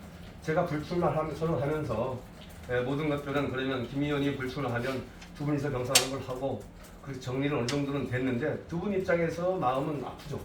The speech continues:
어쨌든 간에. 예, 그래서 우리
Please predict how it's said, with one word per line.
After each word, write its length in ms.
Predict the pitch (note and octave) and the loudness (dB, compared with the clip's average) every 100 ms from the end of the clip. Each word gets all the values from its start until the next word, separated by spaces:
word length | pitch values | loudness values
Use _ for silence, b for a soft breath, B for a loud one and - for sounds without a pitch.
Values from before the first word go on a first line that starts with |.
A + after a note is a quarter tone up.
| - - - | -10 -16 -8
어쨌든 280 | C#3 D3 G3 | -6 -2 0
간에. 160 | - G#2+ F2+ - - - - - - | 0 -2 -6 -14 -16 -16 -14 -14 -8
예, 100 | A2+ G#2+ | -6 -2
그래서 380 | D3 D3 D3+ - - - - - - - - | 0 2 2 0 -6 -14 -14 -14 -14 -14 -8
우리 360 | B2 C3 A#2 | -4 -2 -2